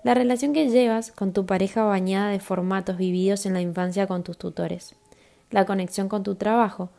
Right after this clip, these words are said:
conectada con el formato de tus tutores o ancestros, y cómo las programaciones a esas historias te mantienen atado para continuar las repeticiones. Otro,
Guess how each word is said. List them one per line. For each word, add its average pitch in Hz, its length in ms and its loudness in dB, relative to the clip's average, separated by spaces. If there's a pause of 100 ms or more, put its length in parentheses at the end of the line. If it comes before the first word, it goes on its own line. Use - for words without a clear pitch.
(140)
conectada 202 500 0
con 220 120 -4
el 208 120 -4
formato 226 480 -2
de 196 100 -2
tus 190 160 -4
tutores 196 640 -4
o 202 80 -2
ancestros, 190 760 -4 (260)
y 240 120 -4
cómo 285 280 2
las 285 140 2
programaciones 220 800 -2
a 220 40 -2
esas 214 240 -4
historias 196 420 -2
te 202 140 -4
mantienen 190 480 -2
atado 185 420 -2
para 196 220 0
continuar 180 460 -4
las 185 140 -4
repeticiones. 175 840 -6 (880)
Otro, 190 340 4